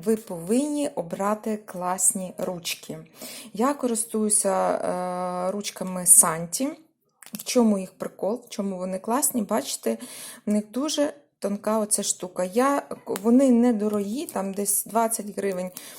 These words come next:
Я купила собі отаку ручку на радостях, вона коштувала дешевше, вона десь чотирнадцять гривень коштувала вона. Е, бачите, малює більш, більш товстою,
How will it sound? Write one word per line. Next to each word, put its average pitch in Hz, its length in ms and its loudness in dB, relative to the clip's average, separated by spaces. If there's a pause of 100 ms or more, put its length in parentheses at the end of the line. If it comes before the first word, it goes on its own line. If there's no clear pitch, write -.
(260)
Я 247 180 6
купила 226 420 0
собі 202 360 2
отаку 220 540 -4
ручку 302 380 -4
на 254 160 6
радостях, 226 540 2
вона 220 340 2
коштувала 208 680 0
дешевше, 208 580 0
вона 202 220 -2
десь 202 200 -4
чотирнадцять 202 760 -2
гривень 196 280 -6
коштувала 190 600 -2
вона. 208 420 0 (1160)
Е, 180 640 -4 (220)
бачите, 220 480 -2 (500)
малює 214 440 4
більш, 208 440 -2 (140)
більш 214 180 -4
товстою, 196 680 0